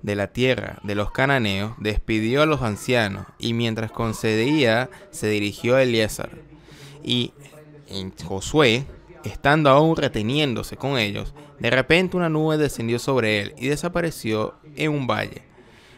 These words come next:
Pero él mismo escribió en los libros que murió por miedo a que por su virtud alguien se aventurara a afirmar que volvió a las divinidades. Es decir, incluso aquí la discusión de la nube que se lleva Moisés está ligada a la llegada de una divinidad.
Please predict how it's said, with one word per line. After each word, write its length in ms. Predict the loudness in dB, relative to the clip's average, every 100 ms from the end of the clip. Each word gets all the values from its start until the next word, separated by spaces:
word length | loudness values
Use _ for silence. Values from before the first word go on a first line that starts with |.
| -8 2
Pero 440 | 4 6 4 0 -2
él 380 | 0 0 -4 -8
mismo 380 | -8 -8 -8 -10
escribió 400 | -6 -2 -2 -2
en 80 | -4
los 160 | -4
libros 320 | -2 -2 -2
que 140 | -2 -2
murió 360 | 0 2 0
por 180 | -2 -4
miedo 440 | -2 0 0 -2 -10 -12
a 100 | -10
que 140 | -8
por 200 | -6 -6
su 140 | -6
virtud 460 | -8 -8 2 4 2 -2 -20 -8 0
alguien 300 | 2 2 0
se 100 | 0
aventurara 460 | 0 0 2 2
a 40 | 2
afirmar 500 | 0 -2 0 -2 -4 -12 -2
que 120 | 2
volvió 340 | 4 4 2 -2
a 40 |
las 120 | -2
divinidades. 800 | -2 -2 -2 -2 -2 -4 -10 -12 -2
Es 80 | 0
decir, 400 | 0 -2 -8 -8 -4
incluso 460 | -2 4 4 4
aquí 340 | 0 0 -2 -2 -14 -6
la 140 | 4 6
discusión 640 | 6 2 -4 2 2 4
de 80 | 4
la 120 | 4
nube 320 | 4 4 4
que 120 | 0
se 180 | -4 -4
lleva 200 | 0 2
Moisés 440 | 2 0 -2 -2 -2
está 180 | -2
ligada 500 | -2 0 0 0 -2 -4
a 80 | -2
la 100 | 0
llegada 400 | 0 2 2 4
de 80 |
una 180 | 4 2
divinidad. 540 | 2 2 2 2 0